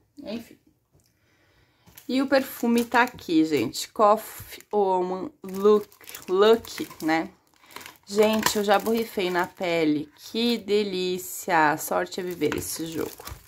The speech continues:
Que delícia. Esse aqui tá ainda na caixinha. Gente, eu amei, amei, amei, amei. Louca pra testar a fixação, projeção, mas a fragrância eu tinha sentido já lá no Boticário. E confesso que não tinha comprado porque eu achei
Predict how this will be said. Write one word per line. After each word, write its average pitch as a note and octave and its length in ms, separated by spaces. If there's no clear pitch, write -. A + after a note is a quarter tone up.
Que A3+ 120
delícia. G#3 360
Esse G#3 120
aqui A3 140
tá A#3+ 100
ainda A#3+ 160
na A#3+ 100
caixinha. - 560
Gente, A#3+ 540
eu A#3+ 100
amei, A#3 460
amei, A3+ 340
amei, G3+ 320
amei. F#3 240
Louca G3 240
pra A#3+ 120
testar A3 400
a F#3+ 40
fixação, F3+ 580
projeção, F3+ 540
mas F#3 180
a F#3 60
fragrância F#3+ 440
eu G#3+ 40
tinha C4+ 240
sentido F4+ 540
já G#3 180
lá F#3 100
no F#3 100
Boticário. F3+ 600
E G#3 100
confesso A3+ 400
que - 80
não B3 80
tinha B3 120
comprado A#3 260
porque - 180
eu G#3 60
achei A3 360